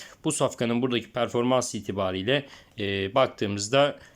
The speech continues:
galibiyete en yakın isim olduğunu söyleyebiliriz.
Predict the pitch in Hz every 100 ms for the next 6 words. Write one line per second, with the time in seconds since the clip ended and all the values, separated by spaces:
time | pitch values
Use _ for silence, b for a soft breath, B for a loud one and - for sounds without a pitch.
0 | - 139 123 104 101 143 156 127 110 101
1 | 101 104 95 107 139 - 107 104 135 120
2 | 95 -